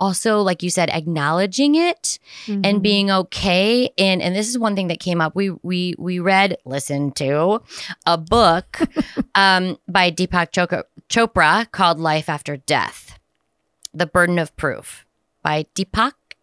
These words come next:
Speaker 1: Chopra. Deepak Chopra.
Speaker 2: Mm-hmm.
Speaker 1: I wasn't trying to do, like, an Indian accent. I was just trying to do a silly
Speaker 2: You
Speaker 1: one,
Speaker 2: were
Speaker 1: and then it
Speaker 2: just
Speaker 1: came out.
Speaker 2: only, uh, uh,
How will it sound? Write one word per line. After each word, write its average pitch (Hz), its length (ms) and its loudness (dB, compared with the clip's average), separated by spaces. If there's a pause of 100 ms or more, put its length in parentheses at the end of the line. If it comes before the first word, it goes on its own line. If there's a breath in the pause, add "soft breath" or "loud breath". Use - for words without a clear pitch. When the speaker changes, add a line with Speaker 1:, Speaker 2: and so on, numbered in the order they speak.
(200)
Speaker 1:
Chopra. 127 440 -4 (880)
Deepak 190 300 -2 (100)
Chopra. - 280 -2 (1080)
Speaker 2:
Mm-hmm. 220 240 4 (100)
Speaker 1:
I 240 100 4
wasn't 285 240 2
trying 220 180 4
to 190 60 0
do, 180 140 0
like, 165 160 2
an 165 120 0
Indian 156 260 0
accent. 156 320 -2
I 143 100 -2
was 147 100 -2
just 151 160 -4
trying 175 160 2
to 165 60 0
do 165 120 2
a 151 60 2
silly 156 240 0
Speaker 2:
You 233 60 4
Speaker 1:
one, 285 80 6
Speaker 2:
were 294 80 8
Speaker 1:
and 269 100 4
then 254 100 6
it 240 40 6
Speaker 2:
just 226 120 4
Speaker 1:
came 165 80 0
out. - 80 2
Speaker 2:
only, 233 800 6 (240)
uh, - 40 4
uh, 202 520 2